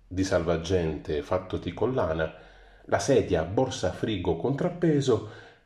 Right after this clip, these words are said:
all'improvviso. No, porca Giuliana! Dal cor vorresti bestemmiar più forte.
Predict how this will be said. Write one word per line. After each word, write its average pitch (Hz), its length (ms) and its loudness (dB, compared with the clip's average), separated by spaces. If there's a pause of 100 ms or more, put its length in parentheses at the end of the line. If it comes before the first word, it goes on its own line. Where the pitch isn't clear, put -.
(420)
all'improvviso. 85 1000 -2 (640)
No, 226 1500 8 (280)
porca 165 520 6
Giuliana! 165 1000 4 (720)
Dal 98 460 -6
cor 90 320 2
vorresti 85 520 0
bestemmiar 85 560 -2
più 85 140 -6
forte. - 680 -4